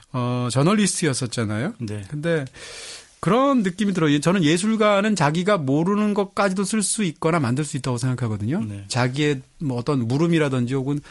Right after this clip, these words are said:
Speaker 1: 거대한 혼돈 자체를 작품화할 수 있다고 생각해요. 소설가조차도. 근데 저널리스트라는 사람들은 이해가 안 가면 쓸 수가 없는 사람이거든요.
Speaker 2: 네.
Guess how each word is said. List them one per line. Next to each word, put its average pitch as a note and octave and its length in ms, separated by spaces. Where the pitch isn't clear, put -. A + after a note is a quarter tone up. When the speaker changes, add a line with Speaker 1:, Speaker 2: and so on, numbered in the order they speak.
Speaker 1:
거대한 C#3 400
혼돈 G3+ 360
자체를 F3 720
작품화할 D#3+ 360
수 C3 80
있다고 A2 220
생각해요. G#2 340
소설가조차도. C3+ 880
근데 G#3 100
저널리스트라는 E3+ 1120
사람들은 D#3 480
이해가 E3+ 380
안 C3 140
가면 B2+ 200
쓸 E3 140
수가 F#3+ 180
없는 A2 200
사람이거든요. G#2+ 800
Speaker 2:
네. G2+ 180